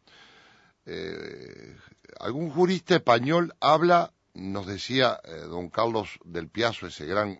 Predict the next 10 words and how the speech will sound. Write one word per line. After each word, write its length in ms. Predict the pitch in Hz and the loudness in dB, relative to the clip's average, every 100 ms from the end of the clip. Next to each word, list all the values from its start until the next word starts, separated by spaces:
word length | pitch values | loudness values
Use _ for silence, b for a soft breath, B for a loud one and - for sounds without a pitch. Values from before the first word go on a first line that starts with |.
| - | -16
eh, 440 | 71 67 - - - | -18 -18 -20 -20 -20
jurista 500 | - 92 101 - 85 | -10 -6 -6 -6 -8
que 120 | 85 | -8
tiene 340 | 85 98 92 - | -8 -6 -6 -10
el 160 | 90 85 | -12 -2
país, 400 | 95 127 123 - B B B B B _ | 0 0 -4 -12 B B B B B _
la 240 | 107 127 | 2 6
huida 520 | 147 202 214 202 202 - | 6 6 6 6 4 -2
del 300 | - 104 110 | -6 -4 -2
derecho 580 | 107 127 151 - 156 | 0 0 0 -2 -2